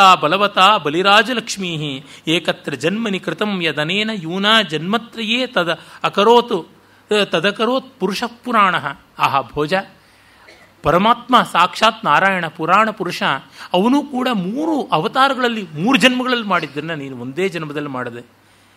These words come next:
ಅತ್ಯುದ್ಧತ ವಸುಮತಿ, ಅತ್ಯುದ್ಧತ ಭೂಮಿಯನ್ನು ಉದ್ಧರಿಸಿದೆ ನೀನು, ಎಲ್ಲ ದೇಶಕ್ಕೆ ಅಭಿವೃದ್ಧಿ ಮಾಡಿದೆ.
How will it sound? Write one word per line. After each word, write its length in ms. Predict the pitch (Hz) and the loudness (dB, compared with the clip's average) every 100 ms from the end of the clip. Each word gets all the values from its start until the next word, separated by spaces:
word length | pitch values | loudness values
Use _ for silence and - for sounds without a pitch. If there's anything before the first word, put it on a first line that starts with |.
| _ _ 165 | _ _ -6
ಅತ್ಯುದ್ಧತ 580 | 160 - 220 196 226 240 254 | -4 -4 -2 -2 2 4 2
ವಸುಮತಿ, 480 | 190 - 170 - - _ _ - | 0 -6 -8 -12 -18 _ _ -8
ಅತ್ಯುದ್ಧತ 560 | 165 - 220 180 202 - - _ _ _ 123 | -8 -6 -6 -4 -4 -8 -14 _ _ _ -10
ಭೂಮಿಯನ್ನು 440 | 143 214 226 240 | -6 0 0 0
ಉದ್ಧರಿಸಿದೆ 520 | 156 127 175 151 127 - _ _ _ _ | -2 0 0 -2 -14 -16 _ _ _ _
ನೀನು, 360 | 180 170 147 127 - _ - | -12 -8 -10 -12 -20 _ -4
ಎಲ್ಲ 220 | 160 214 | 0 0
ದೇಶಕ್ಕೆ 440 | 170 180 180 208 185 | 0 -2 -4 -4 -4
ಅಭಿವೃದ್ಧಿ 420 | 127 170 156 190 | -4 -6 -8 -8
ಮಾಡಿದೆ. 400 | 156 135 123 | -6 -6 -8